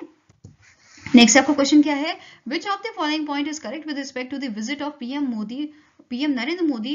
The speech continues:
visit to In-, Indonesia for G twenty summit twenty twenty-two in Bali, Indonesia। So पहला आपका पॉइंट है, पीएम मोदी attended the seventeenth G twenty summit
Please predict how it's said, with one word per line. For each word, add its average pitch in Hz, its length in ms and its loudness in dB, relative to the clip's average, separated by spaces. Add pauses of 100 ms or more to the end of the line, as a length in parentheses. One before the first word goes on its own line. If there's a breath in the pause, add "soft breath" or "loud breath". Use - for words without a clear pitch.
(140)
visit 233 300 -8
to 277 80 -12
In-, 208 320 -6
Indonesia 220 560 -8 (140)
for 240 120 -10 (380)
G 302 240 -8
twenty 254 320 -8
summit 220 280 -8
twenty 202 180 -12
twenty-two 214 320 -6 (120)
in 240 120 -6
Bali, 196 340 -12
Indonesia। - 480 -14 (300 loud breath)
So 214 100 -14
पहला 220 260 -6
आपका 269 160 -10
पॉइंट 262 260 -6
है, 320 80 -6
पीएम 269 280 -8
मोदी 277 240 -6
attended 226 420 -8
the 285 140 -8
seventeenth 220 520 -6 (120)
G 294 160 -6
twenty 254 260 -6
summit 220 280 -10